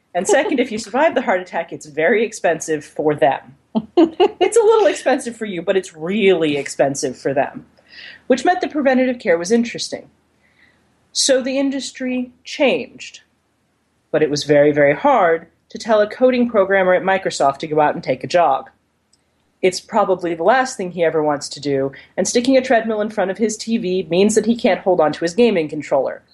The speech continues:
Also very problematic for him. Disney was the first person I saw, or rather the first group I saw, to come up with interactive gaming, where you really did have to run around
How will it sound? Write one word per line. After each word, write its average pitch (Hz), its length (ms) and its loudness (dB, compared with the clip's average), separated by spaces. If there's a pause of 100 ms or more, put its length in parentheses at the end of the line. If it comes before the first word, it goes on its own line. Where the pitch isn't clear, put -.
(240)
Also 185 320 4
very 175 200 2
problematic 135 580 -2
for 185 140 0
him. 190 280 2 (1200)
Disney 294 580 2 (100)
was 240 160 -2
the 247 80 -4
first - 560 -2
person 202 480 2
I 202 320 0
saw, 143 460 2 (220)
or 165 120 2
rather 170 220 4
the 160 60 -6
first 160 260 -2
group 208 260 0
I 139 120 4
saw, 135 300 0 (260)
to 240 100 -2
come 214 200 -2
up 185 160 0
with - 260 -2
interactive 175 760 0
gaming, 156 400 0
where 151 120 -2
you 208 120 -6
really 254 300 4
did 254 180 4
have 208 300 -4
to 202 140 -6
run 165 300 0
around 190 600 0